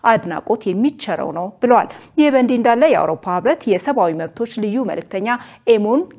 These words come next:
ጊልሞር ትላንት በኢትዮጵያ ጉብኝት አድርገዋል። የውጭ ጉዳይ ሚኒስትር ዴታ አምባሳደር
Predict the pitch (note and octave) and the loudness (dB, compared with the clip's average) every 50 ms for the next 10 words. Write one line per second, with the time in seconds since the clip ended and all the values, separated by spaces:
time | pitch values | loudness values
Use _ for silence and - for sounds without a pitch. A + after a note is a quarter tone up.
0 | - - B3 G#3 E3 D#3+ D#3+ F#3 B3 E4+ - - - A3+ F#3+ F#3 - - - F3 | -6 -4 -2 -2 -2 -2 0 0 0 0 -2 -6 -8 -4 -2 -2 -2 -4 -4 -4
1 | F#3 F3+ F3+ - F3 D#3+ - - A3 A#3+ C4 - - - A#3+ F3 E3+ D#3+ E3 E3+ | -4 -4 -4 -6 -8 -8 -4 -2 -2 -2 -2 -4 -6 -4 -4 -4 -4 -4 -8 -8
2 | - F3 F#3+ G3+ G3+ G#3+ C4 A#3 F#3 - - - - - _ - C#4 C4+ C4 A#3+ | -6 -4 -4 -4 0 2 4 4 4 2 -2 -8 -20 -8 _ 0 0 0 0 0
3 | G3+ A3+ G3 A#3 A3 G#3+ G3+ G3+ G3 G3 G3 - - G3+ F#3 E3 G#3 A3 A3 G#3+ | -2 0 0 0 0 0 0 -2 -4 -8 -10 -8 -8 -8 -6 -2 -2 -2 -2 -2
4 | C4 C4+ B3+ G#3+ F#3+ D#3 E3 F3 - - F3 D#3 G3 B3+ B3+ | -4 -4 -4 -4 -4 -4 -4 -6 -6 -8 -6 -2 0 -2 -2